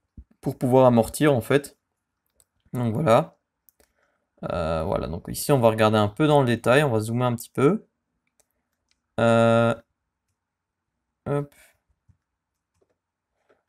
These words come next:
Voilà, donc par exemple là, qu'est-ce qu'on remarque ? Donc on voit un cadre carbone.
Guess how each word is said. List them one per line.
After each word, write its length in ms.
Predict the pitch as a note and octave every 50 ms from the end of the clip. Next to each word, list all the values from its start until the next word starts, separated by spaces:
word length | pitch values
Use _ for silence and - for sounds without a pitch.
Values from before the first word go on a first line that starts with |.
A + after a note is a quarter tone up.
| _
Voilà, 180 | - A#2+ A2+ A2+
donc 180 | - - - - _ _ -
par 160 | B2+ B2 B2
exemple 640 | B2 A#2+ A#2 A2+ B2 B2+ C3 C3 C#3 C#3 - - B2
là, 360 | B2 B2+ C#3+ D#3+ E3+ E3+ - _ _ _ _ - - _ _ _
qu'est-ce 200 | - - C#3 -
qu'on 160 | - - C#3 B2+
remarque ? 460 | B2 A#2+ A2 - - - - - _
Donc 340 | - - - - - - _
on 60 | B2+
voit 380 | A#2+ A2 A#2+ A#2 A2 - - A#2
un 80 | A#2+
cadre 340 | A#2+ - C3 B2 A2+ - -
carbone. 640 | - - A2+ - C3 A#2 A#2+ A#2+ B2+ C#3+ E3+ G#3+ A3+